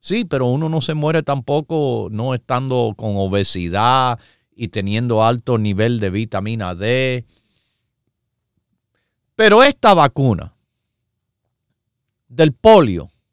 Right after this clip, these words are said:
es una que todos, todos deben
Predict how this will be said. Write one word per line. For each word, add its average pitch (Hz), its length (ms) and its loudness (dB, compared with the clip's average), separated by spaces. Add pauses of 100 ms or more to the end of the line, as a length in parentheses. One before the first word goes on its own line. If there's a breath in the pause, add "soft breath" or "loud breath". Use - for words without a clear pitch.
(600)
es 233 360 2
una 226 360 4
que 156 300 2 (360)
todos, 196 1400 4 (800)
todos 277 1400 6 (2000)
deben 165 840 4